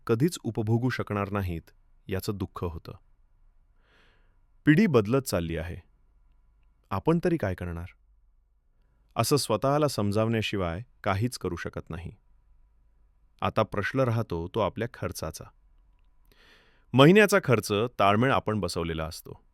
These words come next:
लागणारी औषधं कुठे स्वस्त मिळतात, कुठे डिस्काउंट मिळतो का, ही शोधण्यासाठी आपल्याला भरपूर वेळ असतो.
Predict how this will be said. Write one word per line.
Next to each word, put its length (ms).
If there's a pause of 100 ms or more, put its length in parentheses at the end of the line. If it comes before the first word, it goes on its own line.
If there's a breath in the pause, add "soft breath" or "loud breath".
(680)
लागणारी 460
औषधं 480
कुठे 360
स्वस्त 320
मिळतात, 420 (480)
कुठे 240
डिस्काउंट 460
मिळतो 300
का, 220
ही 240
शोधण्यासाठी 760
आपल्याला 300
भरपूर 400
वेळ 240
असतो. 320